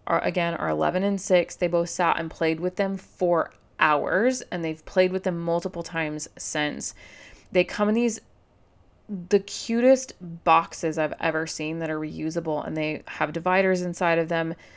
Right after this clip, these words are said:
and they come with, like, these little wooden animals or dolls, depending on what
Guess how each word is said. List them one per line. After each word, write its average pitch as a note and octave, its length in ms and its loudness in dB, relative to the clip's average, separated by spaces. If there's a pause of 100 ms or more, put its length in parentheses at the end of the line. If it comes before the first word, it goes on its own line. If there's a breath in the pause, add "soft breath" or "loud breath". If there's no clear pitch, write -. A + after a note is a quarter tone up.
(260 loud breath)
and E3+ 140 -4
they E3+ 100 0
come G#3 560 2
with, F#3 160 -2
like, E3+ 160 0
these F3+ 240 -6
little F#3 260 4
wooden F#3+ 460 2 (720 soft breath)
animals F3+ 720 0 (220)
or F3 140 2
dolls, D#3+ 560 4
depending F3 400 -4
on E3 360 -4
what E3 340 2